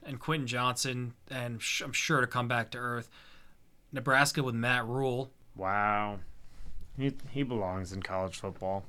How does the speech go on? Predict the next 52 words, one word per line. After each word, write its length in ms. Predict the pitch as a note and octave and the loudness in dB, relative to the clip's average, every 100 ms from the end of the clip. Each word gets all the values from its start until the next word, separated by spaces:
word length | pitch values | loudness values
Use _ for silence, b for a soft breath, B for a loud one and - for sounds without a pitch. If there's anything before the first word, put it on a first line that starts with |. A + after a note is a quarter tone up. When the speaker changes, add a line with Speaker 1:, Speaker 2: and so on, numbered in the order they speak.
| - | -4
Speaker 1:
Yeah, 300 | C#3+ A3 B3+ | 0 4 4
he, 240 | B2+ D3 D#3+ E3 | 4 2 0 0
he 160 | E3+ | 2
was. 300 | F3+ F3+ D3+ - | 2 2 -2 0
I, 220 | D3 F#3+ - | 2 2 2
you 80 | |
know 140 | F#3 G#3+ | 4 8
what? 100 | A#3 | 10
I 140 | G3+ | 8
thought 260 | G3 G#3+ F#3 | 8 6 6
he 80 | E3 | 4
was 140 | D3+ | 4
gonna 100 | D#3 | 4
be 120 | C#3 | 2
a 60 | C3+ | 2
really 200 | C3 B2+ | 2 0
good 160 | A#2+ A2+ | -2 -6
coach 360 | A2 A2 - | -6 -6 -8
because 580 | - A2+ B2+ B2 B2+ A#2+ | -8 -2 2 4 4 2
Speaker 2:
I 60 | G#2 | 2
wanted 160 | G#2+ | 0
the 80 | G2 | 0
Giants 260 | F#2+ G2+ A2 | -2 0 -2
to 60 | G2+ | -4
get 100 | F#2 | -4
him. 140 | F#2 - C3 C#3+ | -4 -6 -8 -4
Speaker 1:
I 80 | C3+ | 0
wanted 300 | D3 D#3 C#3+ | 4 4 4
the 40 | |
Giants 300 | C3+ C3+ C#3+ | 2 2 2
to 60 | - | 0
get 100 | C3+ | -2
him 80 | B2 | -2
too, 300 | C3 C#3+ - - b b b b - | -2 -2 -4 -12 b b b b -14
because 460 | - - C#3 C#3 C3 | -10 -2 4 4 4
he 180 | D3 C#3 | 4 4
built 340 | A#2 D3+ D3+ | 6 4 4
Temple, 640 | - C#3+ C#3 D#3 D#3 D#3+ - | 2 2 4 2 2 0 -6
then 120 | C3+ | -4
he 60 | B2+ | -2
built 380 | A2 D3 B2+ B2 | 2 2 2 0
Baylor, 420 | B2 B2 A#2+ A#2+ | 0 0 0 -2
and 140 | A#2 | 0
I 80 | B2+ | -2
thought 380 | B2+ C#3+ C3+ - - - | 2 4 4 2 -10 -8
program 540 | - D3 C3 B2+ A#2+ | 2 4 4 2 0
builders 760 | G#2+ C3 C3 A#2 G#2+ G#2 - - | 2 2 2 0 -2 -2 -4 -4
were 80 | - | -6
better 300 | B2 B2 A#2+ | 0 2 2
than 160 | A#2 A2+ | 0 -2
just, 180 | A2+ - | -2 -2
like, 280 | A2 G#2 | -2 -4